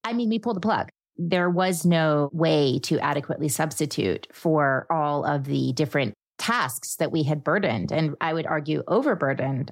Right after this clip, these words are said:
our school infrastructure with. So I start with meals because I follow kind of like the hierarchy of needs loosely in the book. And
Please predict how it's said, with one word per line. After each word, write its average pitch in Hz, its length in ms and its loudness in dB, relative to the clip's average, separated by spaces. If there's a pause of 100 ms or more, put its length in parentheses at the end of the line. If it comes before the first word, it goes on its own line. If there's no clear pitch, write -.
(100)
our 147 100 -2
school 139 300 -4
infrastructure 127 480 -4
with. - 240 -2 (320)
So 160 400 2 (140)
I 196 120 0
start 214 340 0
with 196 160 2
meals 170 400 4
because 156 340 0
I 151 300 2
follow 147 320 2
kind 147 240 0
of 139 80 -2
like 135 280 -2
the 139 140 2
hierarchy 143 420 2
of 135 60 0
needs 139 520 2
loosely 135 520 0
in 147 120 2
the 143 80 0
book. 127 340 -2
And 151 320 2